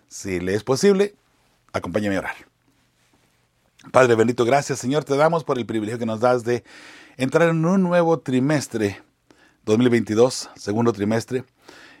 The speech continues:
Estudiamos sobre Génesis, sobre la creación, sobre todo el principio de el ser humano, el principio de la creación.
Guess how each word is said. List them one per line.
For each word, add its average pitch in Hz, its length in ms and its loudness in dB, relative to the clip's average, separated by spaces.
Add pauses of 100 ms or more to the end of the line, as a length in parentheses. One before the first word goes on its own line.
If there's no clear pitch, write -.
Estudiamos 117 340 2
sobre 107 220 2
Génesis, 143 440 -2
sobre 92 200 -8
la 92 80 -6
creación, 131 580 2
sobre 101 460 -2 (520)
todo 165 440 4 (520)
el 113 260 -4
principio 120 760 0 (480)
de 95 680 0 (260)
el 107 120 -2
ser 131 160 4
humano, 117 440 4 (220)
el 110 120 -2
principio 113 340 -2
de 104 80 -4
la 95 100 2
creación. 110 560 0